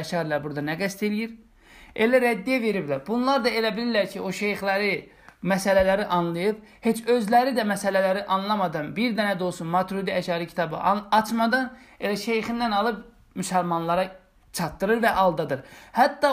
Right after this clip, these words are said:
oxuduğu kitabın adını belə insanlara demir. Hətta oxuduğu kitabın adını belə insanlara demir ki, "Ey əziz qardaşlarım,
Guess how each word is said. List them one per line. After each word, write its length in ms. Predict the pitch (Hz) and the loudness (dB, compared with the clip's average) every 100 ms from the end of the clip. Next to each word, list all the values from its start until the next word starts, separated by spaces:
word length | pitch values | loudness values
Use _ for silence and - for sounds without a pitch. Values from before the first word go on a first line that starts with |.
| 254 | 4
oxuduğu 480 | 247 254 247 269 285 | 2 2 -2 -4 -6
kitabın 440 | - 247 226 262 | -2 0 0 2
adını 320 | 214 208 208 202 | 2 2 0 0
belə 300 | 170 139 131 - _ _ - | 0 0 -4 -12 _ _ -2
insanlara 640 | 180 180 180 156 151 143 | -2 0 0 0 0 -2
demir. 260 | 139 117 110 - _ _ _ - | -2 -6 -8 -18 _ _ _ 0
Hətta 260 | 208 - 214 | 0 0 -4
oxuduğu 320 | 185 220 262 | -2 0 0
kitabın 380 | 285 - 220 220 | -2 -2 0 2
adını 300 | 202 196 214 | 4 4 4
belə 200 | 220 196 | 2 2
insanlara 540 | 185 190 190 185 202 190 | 0 -2 -2 0 0 0
demir 180 | 196 190 | -4 -2
ki, 200 | 254 - - - | -4 -4 -16 -6
"Ey 340 | - 254 240 220 | 2 2 2 2
əziz 320 | 196 180 190 | 0 2 0
qardaşlarım, 800 | 175 175 165 165 - 175 240 262 | 4 4 4 -2 0 2 2 0